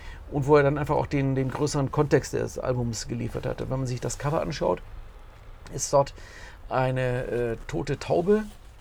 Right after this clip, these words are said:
mit gebrochenem, äh, Genick abgebildet, die von einem Menschen mit einem Hygienehandschuh gehalten wird.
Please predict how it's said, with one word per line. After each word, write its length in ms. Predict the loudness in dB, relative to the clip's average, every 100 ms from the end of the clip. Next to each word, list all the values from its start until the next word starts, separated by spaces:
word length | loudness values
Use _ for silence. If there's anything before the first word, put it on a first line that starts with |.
| -20 -18 -18 -18 -10
mit 300 | -2 -2 0
gebrochenem, 800 | -4 -2 -2 -2 0 0 0 -2 -6 -12 -16 -14 -16 -16 -8 -4
äh, 240 | -2 -2 -4 -4
Genick 460 | 0 2 2 -2 -4
abgebildet, 720 | -2 -2 2 2 0 -4 -10 -12
die 100 | -10
von 140 | -6 -2
einem 100 | 0
Menschen 320 | -2 -2 -2
mit 180 | -2 0
einem 380 | 0 0 -2 -4 -8 -12 -12 -14 -8
Hygienehandschuh 720 | -4 0 4 4 4 2 -2 -2
gehalten 460 | 0 0 0 -2
wird. 180 | -2 -2